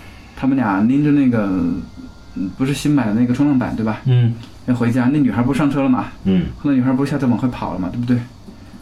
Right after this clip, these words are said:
Speaker 2: 啊，就是那个公交车不让冲浪板上车，
Speaker 1: 啊，对。
Speaker 2: 所以阿茂只能抱着冲浪板
Speaker 1: 啊，对，
Speaker 2: 用腿儿。
Speaker 1: 啊，对，用腿儿把这个冲浪板运回家。然后那个女孩就自己上了车，然后后来女孩不是还下了车，接着往回走嘛。走了之后，他们俩，其实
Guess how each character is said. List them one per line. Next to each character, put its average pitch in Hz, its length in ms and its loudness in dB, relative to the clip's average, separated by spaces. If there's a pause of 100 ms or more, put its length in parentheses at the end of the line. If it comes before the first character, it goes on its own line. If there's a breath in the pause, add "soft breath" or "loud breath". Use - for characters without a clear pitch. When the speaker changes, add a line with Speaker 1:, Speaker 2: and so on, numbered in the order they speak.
(300 loud breath)
Speaker 2:
啊， 113 140 0
就 123 160 0
是 113 400 2
那 120 160 0
个 101 240 0
公 165 220 0
交 165 120 2
车 151 160 2
不 127 140 -4
让 123 400 0
冲 - 160 -2
浪 123 100 0
板 85 160 -2
上 98 160 -2
车， 92 80 2
Speaker 1:
啊， 135 220 0
对。 143 100 0
Speaker 2:
所 - 140 0
以 113 60 0
阿 135 120 -2
茂 131 160 0
只 87 140 -2
能 101 160 2
抱 101 160 -2
着 90 100 -2
冲 117 120 0
浪 92 120 0
板 143 120 0
Speaker 1:
啊， - 40 0
对， 139 160 2
Speaker 2:
用 131 180 2
腿 123 140 0
儿。 - 280 -2
Speaker 1:
啊， 95 100 -2
对， 165 140 2
用 185 140 4
腿 139 180 0
儿 113 100 0
把 117 140 0
这 131 100 2
个 139 60 2
冲 151 160 0
浪 147 100 2
板 120 120 2
运 151 160 2
回 131 140 2
家。 120 240 0 (480 loud breath)
然 123 120 0
后 147 40 0
那 170 80 2
个 165 80 2
女 131 80 2
孩 117 160 0
就 135 60 2
自 - 140 -6
己 127 40 0
上 123 160 0
了 117 80 2
车， 113 180 -4 (200)
然 113 100 0
后 127 60 2
后 143 160 0
来 127 80 2
女 120 100 2
孩 113 140 -4
不 113 100 -2
是 120 60 0
还 - 160 -4
下 135 140 0
了 113 100 0
车， 123 100 -2
接 120 120 0
着 120 60 0
往 101 100 0
回 110 120 0
走 110 220 -4
嘛。 78 140 -6 (500 loud breath)
走 120 160 0
了 123 100 2
之 143 80 0
后， 156 160 0
他 143 140 -2
们 143 80 4
俩， 120 240 0
其 - 160 -6
实 175 180 -4